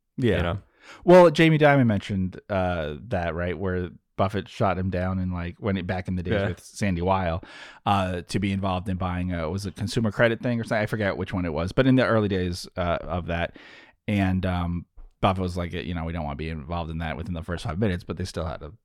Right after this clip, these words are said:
Speaker 1: breakfast, you know, or
Speaker 2: Yeah, I
Speaker 1: whatever it was.
Speaker 2: think Jamie asked him if he would invest in it or whatever, and Buffett's like, "Uh,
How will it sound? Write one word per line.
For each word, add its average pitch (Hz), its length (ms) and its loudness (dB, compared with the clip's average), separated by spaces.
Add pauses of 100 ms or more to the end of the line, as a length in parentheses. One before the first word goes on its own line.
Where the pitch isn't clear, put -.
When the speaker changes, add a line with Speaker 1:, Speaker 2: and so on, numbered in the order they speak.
(140)
Speaker 1:
breakfast, - 480 -12
you - 60 -10
know, - 80 -14
or - 140 -14
Speaker 2:
Yeah, 127 220 4
I 113 80 2
Speaker 1:
whatever 147 120 2
it 147 40 4
was. 123 100 -6
Speaker 2:
think 131 220 -12
Jamie 123 400 2
asked 107 280 2
him 117 100 2
if 107 120 0
he 123 100 0
would 110 140 2
invest 107 400 0
in 110 80 0
it 107 160 2
or 104 40 2
whatever, 101 320 2
and 101 220 -2
Buffett's 104 280 -2
like, 117 160 0
"Uh, 175 260 2